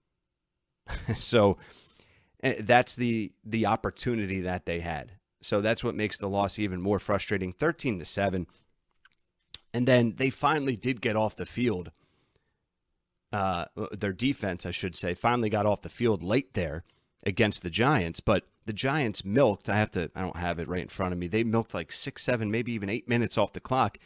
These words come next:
Eagles defense couldn't get off the field. That Giants team's a joke. <laughs> So y-, you have problems once again rearing their ugly head that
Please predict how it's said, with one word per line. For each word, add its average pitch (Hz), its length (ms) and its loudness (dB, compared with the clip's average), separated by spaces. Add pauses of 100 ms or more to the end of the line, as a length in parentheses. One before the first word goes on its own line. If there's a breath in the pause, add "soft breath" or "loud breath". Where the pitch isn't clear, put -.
(400 loud breath)
Eagles 135 320 0
defense 139 320 0
couldn't 131 180 0
get 120 120 6
off 107 120 6
the 98 80 -8
field. 165 320 -4 (1600)
That 139 120 2
Giants 147 380 0
team's 120 260 0
a 90 60 -2
joke. 180 480 -4 (540)
<laughs> - 640 -8
So 135 500 6 (580 loud breath)
y-, 143 120 -2
you 143 100 4
have 160 340 4
problems 135 640 0 (340 soft breath)
once 143 300 2
again 127 400 4
rearing 120 380 4
their 107 180 2
ugly 104 300 0
head 135 280 2
that 95 240 2